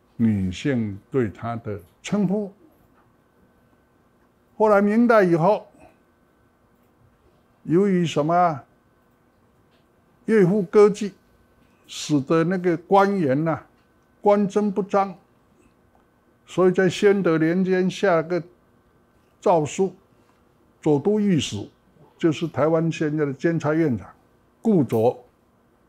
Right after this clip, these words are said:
禁止官员学歌妓、饮酒。那习惯了，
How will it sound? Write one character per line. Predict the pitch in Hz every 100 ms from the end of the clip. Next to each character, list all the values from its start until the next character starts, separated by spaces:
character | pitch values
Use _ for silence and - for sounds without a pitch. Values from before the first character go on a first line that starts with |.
| _ _ _ _ _ -
禁 | 214 190 131
止 | - 92 87 _ - - _
官 | 160 156 151
员 | 131 101 110 113 _
学 | - - 120 135 135 _ _ _ _ _
歌 | - 185
妓、 | 180 185 - _ _ _ _ _ _ _ _ _ _
饮 | 135 143
酒。 | 165 120 - _ _ _ _ _ _ _ _ _ _ _ _ _ _ _ _ _ _ - _
那 | -
习 | 160 - 151
惯 | 160 196 175
了， | 151